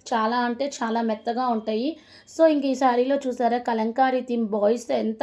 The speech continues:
హైలైట్ అయిందో. కింద బార్డర్ పార్ట్‌లో మనకి పీకాక్స్ వచ్చినాయి. టోటల్ శారీ బాడీ పార్ట్ అంతా మనకి ఫ్లోరీతో వచ్చింది. పళ్ళు పార్ట్ వచ్చేసరికి మనకి డిఫరెంట్ స్టైల్స్‌లో డాన్సింగ్ పొజిషన్స్‌లో ఉన్నాయి.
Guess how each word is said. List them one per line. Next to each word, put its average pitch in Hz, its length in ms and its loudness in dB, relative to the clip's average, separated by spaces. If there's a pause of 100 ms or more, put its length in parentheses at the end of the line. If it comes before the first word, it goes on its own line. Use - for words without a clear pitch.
హైలైట్ 233 400 2
అయిందో. 233 240 0
కింద 233 280 -4
బార్డర్ 233 360 -2
పార్ట్‌లో 240 320 -4
మనకి 226 300 -6
పీకాక్స్ 240 460 -4
వచ్చినాయి. 254 360 -6
టోటల్ 254 380 0
శారీ 240 360 -4
బాడీ 226 280 0
పార్ట్ 233 280 -8
అంతా 226 220 -8 (560)
మనకి 254 300 -4
ఫ్లోరీతో 254 480 0
వచ్చింది. 240 360 -2
పళ్ళు 254 340 0
పార్ట్ 269 300 -2
వచ్చేసరికి 262 520 -4
మనకి 269 300 0
డిఫరెంట్ 254 420 -4
స్టైల్స్‌లో 247 440 0
డాన్సింగ్ 254 480 -2
పొజిషన్స్‌లో 233 640 -4
ఉన్నాయి. 285 220 -4